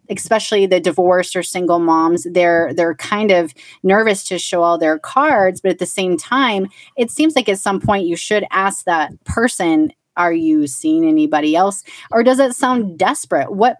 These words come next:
point is it okay to ask, "Are we exclusive? Is this just us? Are you interested in dating anybody else?" Or are you gonna risk them running for the hills 'cause they think that you're desperate and you're sinking your claws? Like,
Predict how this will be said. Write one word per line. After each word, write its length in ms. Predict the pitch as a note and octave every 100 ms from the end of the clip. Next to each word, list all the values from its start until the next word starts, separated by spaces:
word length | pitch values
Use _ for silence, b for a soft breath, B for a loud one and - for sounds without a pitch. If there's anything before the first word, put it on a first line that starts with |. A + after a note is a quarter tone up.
| -
point 340 | - B3 A#3+
is 120 | F#3
it 100 | F#3 -
okay 420 | F#3+ F#3 - G3
to 120 | F3+ E3 -
ask, 520 | A3+ G3+ E3+ - - -
"Are 140 | F#3
we 200 | F3+ A3+
exclusive? 760 | D#4 - - D4+ D4 - D#4 C#4+
Is 180 | F3 D#4
this 220 | F#3 -
just 340 | - C#4 -
us? 300 | G3 A3 B3+
Are 80 | F3
you 200 | F3 F#3+ A3
interested 400 | A3 A#3 - F#3+
in 60 |
dating 260 | F3+ F#3 G#3+
anybody 240 | G3+ F3+
else?" 320 | F3 A#3+ C#4 - B B -
Or 100 | B3+
are 40 |
you 180 | C4 C4
gonna 180 | C4 A#3+
risk 280 | B3 -
them 120 | B3+ A3
running 340 | G3 G3 A#3
for 120 | A3
the 100 | G3+
hills 420 | F#3 A#3+ A#3+ G3
'cause 140 | - F#3
they 160 | G3
think 220 | F#3+ F#3+ -
that 140 | F#3
you're 180 | E3+ E3+
desperate 400 | F3 E3+ - D#3+
and 80 | D3
you're 100 | D3+
sinking 560 | - - E3 D#3+ F#3+
your 160 | E3 D#3
claws? 520 | - F3 E3 D#3 D3+
Like, 160 | D#3+